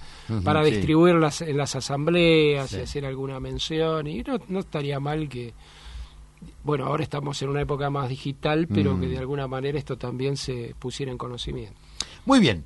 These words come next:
Speaker 1: novedades impositivas en enero veinte veinticinco. Por un lado, esto abarca a los consorcios de propiedad horizontal y a los conjuntos inmobiliarios, un nuevo plan de facilidades de pago a través de la resolución general de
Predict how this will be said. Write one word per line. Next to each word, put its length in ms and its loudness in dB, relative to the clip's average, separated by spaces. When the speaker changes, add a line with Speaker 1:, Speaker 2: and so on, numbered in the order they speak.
Speaker 1:
novedades 480 6
impositivas 600 6
en 100 8
enero 400 6
veinte 460 6
veinticinco. 840 0
Por 160 6
un 100 10
lado, 360 12
esto 340 2
abarca 480 0
a 40 -4
los 120 -8
consorcios 480 -6
de 80 -4
propiedad 280 -4
horizontal 380 -4
y 40 -2
a 40 -2
los 80 -2
conjuntos 460 -6
inmobiliarios, 680 6
un 140 8
nuevo 240 12
plan 140 8
de 100 10
facilidades 520 6
de 80 8
pago 300 10
a 40 10
través 260 10
de 40 10
la 120 10
resolución 480 6
general 560 8
de 360 4